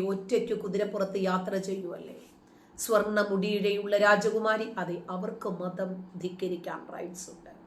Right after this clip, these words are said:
പബ്ലിക്കായിട്ട് തന്നെ മതം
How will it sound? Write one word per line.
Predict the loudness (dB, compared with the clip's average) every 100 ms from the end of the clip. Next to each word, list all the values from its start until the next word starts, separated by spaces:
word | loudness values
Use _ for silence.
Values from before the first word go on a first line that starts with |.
| -20 -20 -20 -20 -20 -20 -20 -20 -14 -14 -14 -20 -20 -20 0 10
പബ്ലിക്കായിട്ട് | 10 12 12 12 12 12 10 4 -2
തന്നെ | -6 -10 -16 -20 -20 -20 -20 -20 -20 -20 -20 -20 -14 2 8
മതം | 12 12 12